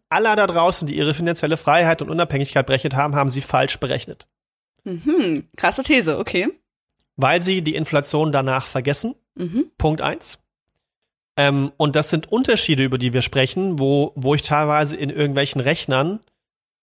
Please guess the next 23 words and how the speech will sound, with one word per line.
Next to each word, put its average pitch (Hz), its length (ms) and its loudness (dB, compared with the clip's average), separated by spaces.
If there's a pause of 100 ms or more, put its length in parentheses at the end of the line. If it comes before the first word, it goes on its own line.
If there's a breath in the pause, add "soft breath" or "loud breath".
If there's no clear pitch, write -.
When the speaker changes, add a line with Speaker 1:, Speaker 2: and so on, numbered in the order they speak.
(220)
Speaker 1:
mit 135 180 -2
meiner 151 260 2
Summe, 170 240 2
die 139 100 -2
ich 135 100 -4
jetzt 127 200 -2
nehme, 139 200 2
vielleicht 139 400 0
auf 135 300 2
achthundert, 151 540 -2
neunhunderttausend 135 760 2
Euro 123 260 0
komme, 123 300 0
die 120 160 -4
ich 113 160 -8
ansparen 123 540 0
müsste, 131 360 2
damit 120 300 -2
ich - 100 -10
das 123 180 -4
machen 120 280 -4
kann, 190 280 -8 (260)
Speaker 2:
Mhm. 190 340 -4